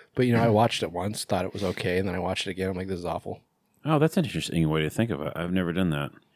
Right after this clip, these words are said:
Speaker 1: Yeah.
Speaker 2: If I rewatch it, I might say that's a bad movie, but
Speaker 1: Yeah.
Speaker 2: I can't tell.
Speaker 1: It's just dumb. Like, uh, and all, all the sequels are dumb. And, you know, Rings is to blame for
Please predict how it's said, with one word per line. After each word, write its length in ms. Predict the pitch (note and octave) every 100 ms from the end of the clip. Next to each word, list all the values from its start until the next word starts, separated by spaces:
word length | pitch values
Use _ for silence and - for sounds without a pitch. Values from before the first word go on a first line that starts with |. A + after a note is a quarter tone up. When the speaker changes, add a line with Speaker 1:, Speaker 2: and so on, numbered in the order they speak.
| -
Speaker 1:
Yeah. 120 | - G2+
Speaker 2:
If 100 | C#3
I 40 |
rewatch 480 | A#2+ A#2+ G2 F#2+ -
it, 40 |
I 120 | D#2 E2
might 260 | D#2 D2
say 140 | - D2+
that's 240 | D2 -
a 160 | D#2 C#2+
bad 260 | C2 C#2
movie, 300 | C#2 C#3+ C3+
but 200 | D3 D2
Speaker 1:
Yeah. 120 | F#2+ F2
Speaker 2:
I 40 |
can't 220 | - C#2+
tell. 200 | - C#2+ - _ _ -
Speaker 1:
It's 100 | G#2+
just 160 | G2 -
dumb. 260 | E2+ G2 - _ -
Like, 220 | G#2 -
uh, 120 | C3
and 120 | B2 A#2+
all, 200 | A#2 A2+
all 160 | A#2
the 60 | G#2
sequels 300 | A2+ G#2+ G2
are 60 |
dumb. 300 | F#2 F#2+ F#2+ - - - - _
And, 420 | G#2+ G2 F#2+ F#2+ -
you 100 | G#2 G2+
know, 80 |
Rings 480 | F#2+ G2 G2+ G2+ G2
is 200 | F#2 F#2+
to 120 | - G2
blame 320 | F#2+ F#2 F#2
for 400 | - F2+ F2+ F2+